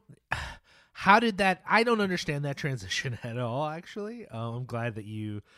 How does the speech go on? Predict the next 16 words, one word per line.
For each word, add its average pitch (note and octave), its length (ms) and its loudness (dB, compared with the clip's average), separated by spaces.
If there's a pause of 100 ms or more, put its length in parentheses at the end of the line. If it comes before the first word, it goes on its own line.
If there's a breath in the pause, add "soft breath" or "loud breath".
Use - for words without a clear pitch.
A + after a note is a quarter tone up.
(220 soft breath)
feel B2+ 260 -2
like A#2 220 -4
you A2+ 80 -4
have G#2+ 160 -6
some G#2+ 360 -8
insight A#2 360 -8
on C3 140 -4
it, C3 140 -6
but, A#2+ 160 -6
like, A#2 300 -6 (600 soft breath)
I E3 80 4
mean, F3 160 2
here's A3 180 2
the F3+ 80 -4
deal. C3+ 460 -4 (120)
I, C3 160 -10